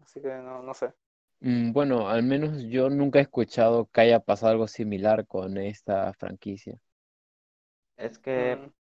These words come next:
Speaker 3: a ver, eh, no sé, es que no, no, el otro, otra teoría que había escuchado por ahí era el tema del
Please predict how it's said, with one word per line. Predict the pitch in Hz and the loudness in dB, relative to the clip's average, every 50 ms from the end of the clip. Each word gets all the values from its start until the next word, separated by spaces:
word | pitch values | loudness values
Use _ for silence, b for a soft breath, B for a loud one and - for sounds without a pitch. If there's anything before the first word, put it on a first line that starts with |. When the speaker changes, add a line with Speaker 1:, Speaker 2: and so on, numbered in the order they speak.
| _ _ _ _ | _ _ _ _
Speaker 3:
a | - 107 104 | -6 -4 -2
ver, | 107 107 101 98 - - - _ _ | 0 0 0 0 -2 -6 -12 _ _
eh, | - 98 101 101 101 101 101 101 98 95 - _ _ _ _ _ _ _ _ _ _ _ _ _ _ _ _ _ _ _ | -12 -8 -6 -4 -4 -4 -4 -4 -4 -6 -8 _ _ _ _ _ _ _ _ _ _ _ _ _ _ _ _ _ _ _
no | 117 120 127 127 127 127 147 165 | -12 -10 -8 -8 -4 -2 -2 -2
sé, | 160 - - 165 156 147 | -2 -2 -2 2 2 2
es | 139 143 - | 2 0 -8
que | - - 120 120 - 120 127 | -10 -8 -8 -8 -6 -6 -6
no, | 135 139 143 | -6 -6 -6
no, | 135 131 139 143 139 - | -4 -2 0 0 0 0
el | 131 131 131 135 131 143 | -2 -4 -4 0 2 2
otro, | 160 156 - 180 175 170 - | 2 2 2 0 0 2 2
otra | 147 156 165 175 175 - | 0 2 2 0 0 2
teoría | 131 113 113 120 123 120 | 2 2 4 2 0 0
que | - 110 | 0 -2
había | 104 107 110 | 0 0 -2
escuchado | 110 110 - 92 - - 107 104 107 107 | -4 -6 -12 -16 -10 -6 -4 -4 -4 -4
por | - - 98 | -2 -2 -2
ahí | 95 98 101 | 0 0 -2
era | 104 107 107 | -2 -2 -2
el | 101 - | -4 -4
tema | 104 104 110 110 104 | -6 -2 -2 -2 -2
del | 95 92 | -2 -4